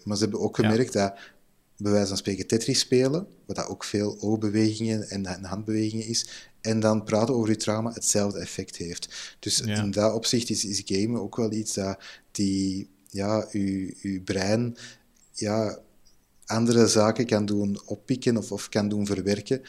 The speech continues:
Speaker 1: ehm, wat dat wel helpvol, eh, ai, eh, helpend
Speaker 2: Ja.
Speaker 1: is.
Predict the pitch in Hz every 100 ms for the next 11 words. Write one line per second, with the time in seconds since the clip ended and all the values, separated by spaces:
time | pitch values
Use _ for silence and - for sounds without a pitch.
0 | - - _ _ - 98 95 101 - 101
1 | 104 95 92 90 113 - - 104 101 95
2 | - 98 90 92 - _ _ 101 95 92
3 | 92 107 107 110 104 - -